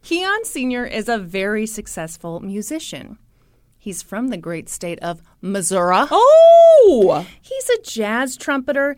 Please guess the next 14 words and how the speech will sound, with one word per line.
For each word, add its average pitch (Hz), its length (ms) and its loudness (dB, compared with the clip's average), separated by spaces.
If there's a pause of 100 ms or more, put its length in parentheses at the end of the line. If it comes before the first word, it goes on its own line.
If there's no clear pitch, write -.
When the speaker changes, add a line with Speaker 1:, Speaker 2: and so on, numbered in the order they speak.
(100)
Speaker 1:
He's 330 240 -6
a 226 40 -2
songwriter, 269 840 -4
producer. 294 760 -6
He's 285 160 -8
performed 214 520 -8
at 165 80 -12
the 156 80 -12
White 233 420 -8
House. 254 400 -6
He's 214 200 -10
toured 262 380 -10
with 180 200 -10
Rihanna, 294 760 -4